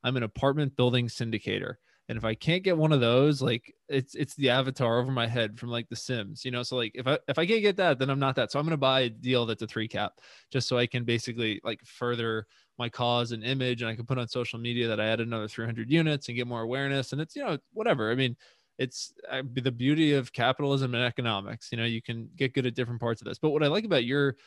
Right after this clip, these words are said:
story and strategy is that you're, you're, like, thinking and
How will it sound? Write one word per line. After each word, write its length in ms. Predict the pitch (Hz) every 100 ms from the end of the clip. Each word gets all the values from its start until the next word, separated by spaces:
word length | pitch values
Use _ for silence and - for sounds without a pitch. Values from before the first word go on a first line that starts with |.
| _ -
story 420 | - 123 127 123
and 100 | 113
strategy 500 | - 131 147 127 117
is 100 | 113
that 100 | 123
you're, 280 | 120 139 143
you're, 340 | - 165 190 165
like, 300 | 156 139 - _ _
thinking 380 | 170 170 156 131
and 180 | 120